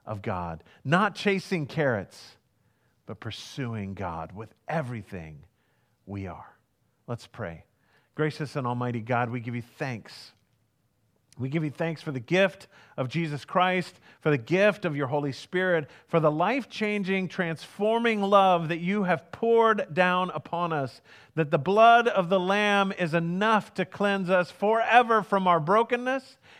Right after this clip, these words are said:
and that you call us into new life in Jesus Christ. Let us live boldly for you, not for the approval of others, but for you in this moment and in every moment to come. God, pour your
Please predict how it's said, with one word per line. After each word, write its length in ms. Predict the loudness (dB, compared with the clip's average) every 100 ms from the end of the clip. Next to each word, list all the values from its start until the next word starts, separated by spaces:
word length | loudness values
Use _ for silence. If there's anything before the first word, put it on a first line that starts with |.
| -4
and 140 | -2
that 140 | -2 -2
you 240 | -2 -2
call 340 | -2 -2 2 2
us 220 | 2 -2
into 260 | -4 -2
new 360 | -2 0 0 2
life 640 | 2 2 0 -8 -20 -20 _ _ _ _ _ _ _ _ -14
in 160 | -12
Jesus 400 | -8 -8 -8 -10
Christ. 580 | -14 -16 -16 -18 _ _ _ _ _ _ _ _ _ _ _
Let 180 | -4 -2
us 180 | -4 -2
live 220 | -2 -2
boldly 380 | -4 -4 -4 -6
for 160 | -8
you, 360 | -10 -10 -14 -16 _ _ _ _ -4
not 240 | 0 0
for 80 | 0
the 140 | -4 -4
approval 480 | -4 -6 -6 -4
of 100 | -4
others, 480 | -4 -4 -8 -12 -18 _ _ _
but 180 | -12 -12
for 220 | -12 -14
you 520 | -12 -8 -6 -6 -6 -12 _ _ _ _ _ _
in 220 | -6 -4 -2
this 300 | -2 -2 -6
moment 520 | -4 -4 -6 -10 -18 _ _ _ _ _ _ _
and 120 | -12 -10
in 160 | -10 _
every 300 | -10 -8 -10
moment 380 | -10 -10 -12 -14
to 60 | -18
come. 340 | -18 -18 -16
God, 320 | -14 -12 -12 -14
pour 260 | -10 -8
your 320 | -6 -6 -8